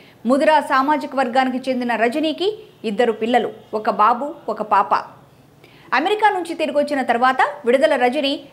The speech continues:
రెండు వేల పద్నాలుగులో టీడీపీ ద్వారా రాజకీయ అరంగేట్రం చేశారు. సైబరాబాద్ ఐటీ వనంలో "చంద్రబాబు నాటిన మొక్కను నేను" అంటూ రజనీ చేసిన ప్రసంగం ఇప్పటికీ వైరల్ జాబితాలో నిలుస్తుంది.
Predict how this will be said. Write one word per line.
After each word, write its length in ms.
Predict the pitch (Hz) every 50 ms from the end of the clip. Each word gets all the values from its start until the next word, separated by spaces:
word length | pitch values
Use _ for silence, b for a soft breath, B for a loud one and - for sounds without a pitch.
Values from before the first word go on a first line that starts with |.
| -
రెండు 180 | 208 226 254 277
వేల 120 | 330 330
పద్నాలుగులో 640 | 320 320 226 196 196 254 302 320 339 320 330 359 381
టీడీపీ 420 | 370 359 330 330 339 330 330 330
ద్వారా 320 | 262 254 277 285 277 277 254
రాజకీయ 480 | 208 208 226 254 247 285 277 285 285
అరంగేట్రం 580 | 262 233 226 269 294 294 311 294 277 277 254 240 240
చేశారు. 300 | 233 233 233 233 190 127 - B B B B B -
సైబరాబాద్ 520 | 294 269 285 269 320 311 302 269 277 269 226 220 -
ఐటీ 280 | - 254 302 294 339 330
వనంలో 440 | 294 294 277 277 262 262 240 214 - - - - 262
"చంద్రబాబు 460 | 254 294 339 349 370 359 359 359 359
నాటిన 320 | 339 330 320 320 277 269
మొక్కను 440 | 233 208 214 233 214 - 359 370 359
నేను" 340 | 330 320 302 285 294 - - -
అంటూ 340 | 262 262 285 277 294 330 B B B B B -
రజనీ 460 | 214 247 262 294 320 320 320 294 262 294
చేసిన 260 | 269 269 294 254 247
ప్రసంగం 500 | - - 226 226 - 302 277 269 311 320 311 - - -
ఇప్పటికీ 480 | 208 208 - 294 262 269 277 294 330
వైరల్ 440 | 330 233 208 208 254 262 320 330 330
జాబితాలో 520 | 330 311 302 277 311 - 294 285 285 285 294
నిలుస్తుంది. 640 | 262 262 262 254 - - 262 220 202 190 - -